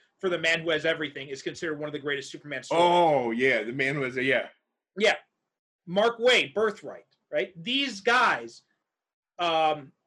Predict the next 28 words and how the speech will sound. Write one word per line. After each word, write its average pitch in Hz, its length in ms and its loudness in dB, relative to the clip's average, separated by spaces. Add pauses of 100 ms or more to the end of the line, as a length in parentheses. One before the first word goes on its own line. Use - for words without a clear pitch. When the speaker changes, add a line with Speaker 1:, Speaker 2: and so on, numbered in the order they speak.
Speaker 1:
they 233 300 2
understood 262 840 0 (320)
what 214 220 0
a 202 40 2
Superman 190 420 -4
story 165 380 0
is. 165 100 -6
They 208 160 2
understood 233 440 0
what 196 180 2
that 185 180 0
character 202 500 0
is. - 320 -6 (460)
And 190 160 -2
they 233 200 4
wrote 226 260 2
stories 156 720 -2
about 185 420 0
that 190 280 2
character. - 480 0 (160)
They 208 140 4
don't 269 200 -2
change 285 320 0
him 220 80 -4
into 202 160 -6
something 214 360 -6
he's 180 220 -10
not 220 380 2